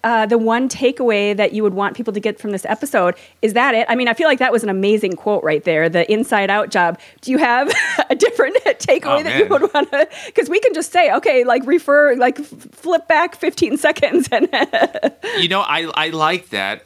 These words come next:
Speaker 2: but I, I also do have, like, a, a philosophy that I go about is that is do it for the intention, not the attention, in terms of just
Speaker 1: Oh,
Speaker 2: how you live about life.
Speaker 1: yes. Yes,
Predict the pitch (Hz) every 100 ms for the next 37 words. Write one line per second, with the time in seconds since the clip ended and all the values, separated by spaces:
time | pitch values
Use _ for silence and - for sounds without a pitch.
0 | - 120 - 131 - 139 147 151 143 120
1 | 117 101 98 95 98 92 71 - - 104
2 | 98 - 95 87 85 92 98 80 87 92
3 | 92 - 95 - 98 - - _ 104 131
4 | 135 120 113 107 104 107 - 101 95 87
5 | 92 - 82 82 - 73 - 62 - _
6 | _ _ _ - 214 262 285 285 285 277
7 | 262 240 214 202 202 202 - 320 311 240
8 | 196 - - - - - - 208 220 214
9 | 196